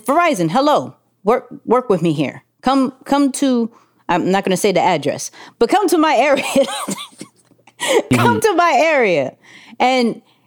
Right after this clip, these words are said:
Speaker 1: and hook me up because I feel like I can't get anything else. There's only Cox Cable. And so let's be dramatic and move me to Florida because I, I need better. I, th-,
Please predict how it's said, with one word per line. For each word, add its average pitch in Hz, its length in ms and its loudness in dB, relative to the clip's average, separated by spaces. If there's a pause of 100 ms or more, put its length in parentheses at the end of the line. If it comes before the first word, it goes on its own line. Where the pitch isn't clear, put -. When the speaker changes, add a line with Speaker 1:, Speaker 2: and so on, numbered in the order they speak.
(100)
Speaker 1:
and 202 320 0 (120)
hook - 240 0
me 349 160 2
up 269 180 0
because 214 440 0 (840)
I 233 100 0
feel 349 260 0
like 269 500 0 (300)
I 262 80 0
can't 294 280 0
get 320 160 0
anything 185 400 0
else. 110 360 -6 (200)
There's 240 280 0
only 240 580 2
Cox 240 340 -2
Cable. 277 600 0 (240)
And 233 120 2
so 240 380 0 (480)
let's 269 260 2
be 277 140 0
dramatic 196 680 0 (160)
and 208 140 2
move 247 260 2
me 254 180 2
to 208 80 2
Florida 190 680 2 (540)
because 233 680 2 (920)
I, - 80 -10 (140)
I 254 140 0
need 269 260 0
better. 262 340 0
I, 214 100 0
th-, - 200 -2